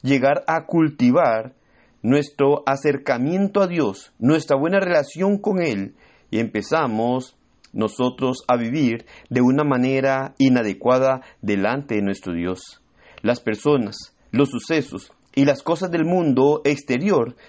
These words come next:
perturban fácilmente nuestros corazones y nos impiden mantener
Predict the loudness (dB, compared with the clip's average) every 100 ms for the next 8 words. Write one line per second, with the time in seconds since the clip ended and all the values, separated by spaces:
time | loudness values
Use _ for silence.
0 | -20 _ 0 0 0 -2 0 2 2 -2
1 | -2 -2 0 0 0 0 2 0 0 0
2 | 0 -4 -12 -4 0 2 0 -10 -2 0
3 | 2 0 0 0 0 -2 -6 _ _ 0
4 | 2 0 0 0 0 0 -2 0 0 -2
5 | -2 -2 0 0 -2 -8